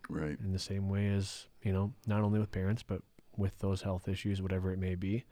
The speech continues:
Speaker 2: You know, if you feel like you need to not have health issues, if you feel like you need to be able to eat cheese curds,
Speaker 1: Right.
Speaker 2: that's, that is a problem. And
Speaker 1: Yeah.
Speaker 2: ultimately what you're doing is, when you say that you need something other than God,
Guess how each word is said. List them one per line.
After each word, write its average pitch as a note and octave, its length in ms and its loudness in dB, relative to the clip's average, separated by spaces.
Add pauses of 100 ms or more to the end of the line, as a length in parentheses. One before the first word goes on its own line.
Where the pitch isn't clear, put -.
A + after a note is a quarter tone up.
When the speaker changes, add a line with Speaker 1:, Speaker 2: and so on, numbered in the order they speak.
(640)
Speaker 2:
You F#2 80 0
know, F#2 260 2
if F#2 200 -4
you F2+ 80 -4
feel F#2+ 180 0
like F2+ 300 0 (420)
you F#2+ 140 4
need F#2 300 4
to F#2+ 100 0
not F#2 240 2
have G2 220 0
health G2+ 260 2
issues, C3+ 500 0 (180)
if G2+ 140 -2
you G2+ 80 0
feel G2+ 200 0
like F#2+ 200 2
you G2+ 100 4
need G#2+ 440 4
to G#2 80 0
be G2+ 180 6
able G#2 180 6
to F#2+ 180 2 (960)
eat G#2+ 200 0
cheese G#2+ 280 4
curds, C3 420 0 (120)
Speaker 1:
Right. F2+ 200 6 (160)
Speaker 2:
that's, F2+ 260 -6
that F#2+ 280 0
is F#2 100 2
a F#2 60 0
problem. G2 480 2 (180)
And F#2+ 180 2
Speaker 1:
Yeah. F#2+ 60 2
Speaker 2:
ultimately F#2+ 340 2
what F#2+ 120 0
you're G2 120 0
doing G#2 300 4
is, F#2+ 260 -2 (500)
when G2+ 140 2
you F#2+ 340 6
say A#2 240 2
that G2+ 140 2
you G#2 100 2
need G#2 180 4
something G2 440 0 (600)
other A2+ 220 4
than G2+ 160 2
God, F#2 360 -4